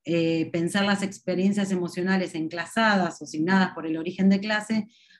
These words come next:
podría tener una validez parcial para estos, para este, para pensar algunas de las experiencias de, en el sistema, en, del, en el nivel educativo de, secundario. En cierta medida que consideramos que el, el escenario se vuelve un poco más complejo.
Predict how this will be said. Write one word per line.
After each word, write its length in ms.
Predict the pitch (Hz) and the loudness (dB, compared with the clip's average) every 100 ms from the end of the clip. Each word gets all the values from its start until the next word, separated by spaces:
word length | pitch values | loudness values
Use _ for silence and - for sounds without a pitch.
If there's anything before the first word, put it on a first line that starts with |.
| _ | _
podría 360 | 196 196 214 | 4 4 4
tener 120 | 202 202 | 2 2
una 140 | 196 | 4
validez 420 | 190 180 185 190 | 4 2 2 0
parcial 500 | - 180 - 190 190 | -2 -6 -4 -2 -2
para 160 | 175 165 | -2 -12
estos, 680 | - 165 156 147 - - _ | -10 -8 -8 -10 -12 -18 _
para 200 | 160 160 | -2 0
este, 640 | 160 170 160 151 143 139 _ _ _ _ | -2 -2 0 0 -2 -8 _ _ _ _
para 340 | 165 160 - - | -2 -2 -2 -2
pensar 400 | 165 170 185 180 | 0 2 2 4
algunas 300 | 170 175 170 | 4 4 2
de 60 | |
las 180 | 156 151 | 0 -4
experiencias 720 | - - 156 160 156 165 151 | -10 -6 0 0 0 -4 -6
de, 240 | 147 135 123 | -6 -8 -4
en 120 | 156 | -4
el 60 | 147 | -4
sistema, 800 | 151 160 160 156 143 131 123 - | -4 2 2 2 -2 -6 -8 -8
en, 300 | 143 151 - | -4 -2 -2
del, 180 | 151 147 151 | -2 -2 0
en 320 | 160 156 156 | 2 4 6
el 100 | 151 | 4
nivel 220 | 156 170 | 4 2
educativo 680 | 165 151 147 - 160 156 151 | 0 -2 -6 -2 0 0 -4
de, 320 | 143 135 120 _ _ _ _ _ | -6 -10 -18 _ _ _ _ _
secundario. 840 | 170 156 160 151 139 127 123 117 - _ _ _ _ _ _ _ _ - - - | -4 2 4 4 2 -2 -2 -4 -8 _ _ _ _ _ _ _ _ -20 -14 -4
En 120 | 185 | 0
cierta 280 | 202 202 208 | 2 4 6
medida 300 | 202 214 196 | 6 4 2
que 220 | 185 170 | 0 -2
consideramos 540 | 175 170 175 190 190 | -4 -2 2 4 4
que 80 | 190 | 2
el, 260 | 175 170 - | -2 -4 -6
el 260 | 170 160 165 | -6 -4 -2
escenario 360 | 180 190 202 | 0 0 2
se 80 | 185 | 0
vuelve 220 | 185 185 | 2 2
un 60 | 185 | 2
poco 160 | 185 | -2
más 140 | 180 175 | -4 -4
complejo. 720 | 180 175 208 190 - 147 | -6 -4 0 0 0 -6